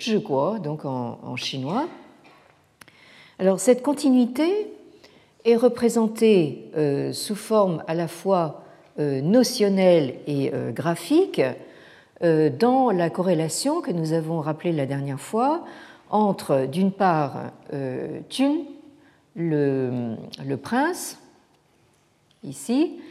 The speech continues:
et le Junzi, c'est-à-dire donc, euh, le, l'homme de bien selon l'idéal confucéen. Euh, donc, euh,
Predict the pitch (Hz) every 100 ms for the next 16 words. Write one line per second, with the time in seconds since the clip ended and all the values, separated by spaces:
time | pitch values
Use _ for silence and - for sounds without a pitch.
0 | - - _ 196 247 302 - - 175 170
1 | 160 277 285 294 202 135 127 - 151 143
2 | 127 214 269 190 175 247 - 135 110 -
3 | - _ - 156 147 139 135 131 131 135
4 | 131 139 190 180 170 135 175 247 302 -
5 | 156 156 156 143 156 147 - 143 - 127
6 | 156 143 220 381 - - - _ - -
7 | - - - 156 147 143 135 185 175 -
8 | 143